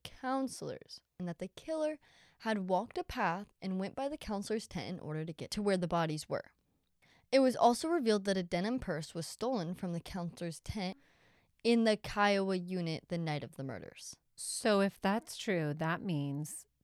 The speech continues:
Speaker 2: that the killer, at some point while at the camp, entered the counselor's tent.
Speaker 1: So on June twenty-second, nineteen seventy-seven, it was announced that the cave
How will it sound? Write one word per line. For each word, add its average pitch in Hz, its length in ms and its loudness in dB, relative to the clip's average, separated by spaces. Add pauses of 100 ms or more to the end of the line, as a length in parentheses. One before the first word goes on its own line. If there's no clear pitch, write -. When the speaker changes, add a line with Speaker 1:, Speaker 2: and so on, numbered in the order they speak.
(120)
Speaker 2:
that 170 180 0
the 214 80 0
killer, 160 600 0 (640)
at - 200 -2
some 214 260 0
point 214 400 0
while 170 400 2
at 180 220 0
the 180 80 -2
camp, 165 440 -6 (640)
entered 185 540 2 (140)
the 175 160 -4
counselor's 160 580 -2
tent. - 480 -10 (500)
Speaker 1:
So 233 300 2
on 196 240 0
June 233 180 0
twenty-second, 190 720 -4
nineteen 170 440 -6
seventy-seven, 175 640 -6 (460)
it 214 80 0
was 285 180 -2
announced 180 440 -2
that 180 120 -10
the 180 180 -10
cave 220 520 -4